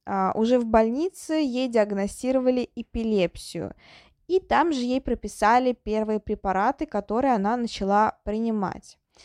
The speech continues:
Однако тут тоже стоит понимать, что на тот момент, э,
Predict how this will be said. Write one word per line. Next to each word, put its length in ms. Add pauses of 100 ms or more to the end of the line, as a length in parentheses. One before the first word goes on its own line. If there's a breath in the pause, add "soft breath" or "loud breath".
(320 loud breath)
Однако 480
тут 180
тоже 220
стоит 320
понимать, 460
что 200
на 80
тот 180
момент, 600
э, 680